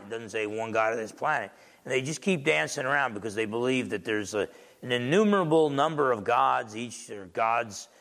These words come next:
They used to be men on planets. They progressed to godhood, and now they're gods of their own planets. That's not biblical. It sounds like a good sci-fi story, but it's not biblical. And, uh,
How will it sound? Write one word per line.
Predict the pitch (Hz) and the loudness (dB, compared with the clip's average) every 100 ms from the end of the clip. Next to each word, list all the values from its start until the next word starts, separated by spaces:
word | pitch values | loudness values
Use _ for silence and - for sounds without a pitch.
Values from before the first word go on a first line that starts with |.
| _ | _
They | 123 | -6
used | 120 127 | -6 -4
to | 139 | -6
be | 120 | -4
men | 117 120 135 | -2 0 0
on | 123 110 | -2 -4
planets. | - 131 131 131 120 | -2 0 0 -2 -6
They | - | -8
progressed | 107 110 98 117 131 - - | -8 -10 -4 -2 -2 -4 -10
to | |
godhood, | 90 123 147 139 135 131 127 - _ _ _ - | -2 2 2 0 -2 -4 -6 -10 _ _ _ -14
and | 117 | -4
now | 120 131 | 0 0
they're | 120 | 0
gods | 98 110 113 107 | 0 0 0 -2
of | 110 | -8
their | 107 | -4
own | 110 107 | -4 -6
planets. | - 143 151 123 113 | -6 -2 0 -2 -4
That's | 135 226 | -6 -4
not | 196 139 | -4 -2
biblical. | 202 165 127 - - _ _ _ _ _ - | -2 0 -2 -6 -12 _ _ _ _ _ -10
It | 123 | 0
sounds | 143 143 | 2 4
like | 135 | 2
a | 120 | 2
good | 113 143 | 0 -2
sci-fi | - 123 113 - 156 190 | 0 0 0 0 0 0
story, | - 156 139 147 | -2 -4 -2 -2
but | 123 117 | -4 -6
it's | 104 | -6
not | 139 131 131 | -6 -4 0
biblical. | 170 165 117 - - - _ _ - _ | 0 0 -2 -6 -12 -18 _ _ -20 _
And, | 120 123 127 | -2 0 2
uh, | 123 120 117 | 4 4 4